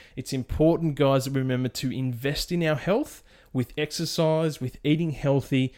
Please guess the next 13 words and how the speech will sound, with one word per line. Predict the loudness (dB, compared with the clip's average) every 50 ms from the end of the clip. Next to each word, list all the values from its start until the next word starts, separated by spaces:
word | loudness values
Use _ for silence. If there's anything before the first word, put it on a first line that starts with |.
| -20 _ -14
with | -14 -10 0
getting | 0 2 2 2 -2
plenty | -4 -4 -4 -2 0 0 -2
of | -2
sleep, | -4 -4 -2 0 2 2 0 -2 -6 -20 -20 -20 -20 _ _ -8 -6
but | -6 -6 -6 -4
also | -2 -2 0 -2 -2 -2 -2 0 0 0 0 -2 -4 -10 -20 -20 _ -4
with | -2 -2 -2 -2 -4 -16 -14 -6
taking | -2 0 0 0 0 -4 -6
some | -2 -4 -4 -4
time | -4 -4 -2 0 2 2 2 2
off, | 4 4 2 2 -2 -10 -18 -20 _ _ _ _ _ _ _ _ _ -8 -4
um, | -2 -2 0 -2 -2 -4 -6 -8